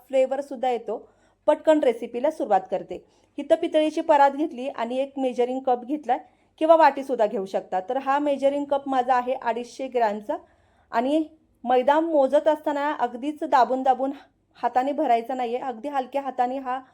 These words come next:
मैदा मी इथं घालून घेतलाय कपामध्ये. आता यामध्ये ना चवीनुसार मीठ घालायचंय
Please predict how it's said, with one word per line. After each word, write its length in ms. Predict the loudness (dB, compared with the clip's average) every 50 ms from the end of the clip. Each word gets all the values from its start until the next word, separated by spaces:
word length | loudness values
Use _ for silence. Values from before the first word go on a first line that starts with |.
| _ _ _ _ _ -4
मैदा 360 | 0 0 0 2 2 0 0
मी 160 | 0 -4 -4 -6 -8
इथं 240 | -6 -4 -4 -4 -2
घालून 340 | -4 -4 -4 -4 -4 -6 -6 -12 _ _ _ _ -14
घेतलाय 360 | -12 -10 -10 -6 -4 -4 -2
कपामध्ये. 580 | 0 -2 -2 -2 -2 -4 -2 -4 -4 -4 -6 -8 -8 _ _ _ _ _ _ _ _ _ _ _ _ _ _ _ _ _ _ _ _ _ _ _ -20 -20 _ _ 2
आता 180 | 6 8 10
यामध्ये 520 | 10 10 10 10 10 10 10 10 8 8 6
ना 160 | 6 4 0 0 -2 -4 0 4
चवीनुसार 680 | 4 6 6 4 4 2 2 4 6 6 6 6 6 4 -2 -10 _ _
मीठ 320 | -6 -2 0 0 2 0 2
घालायचंय 560 | 2 2 4 6 6 4 4 2 -2 -2 -4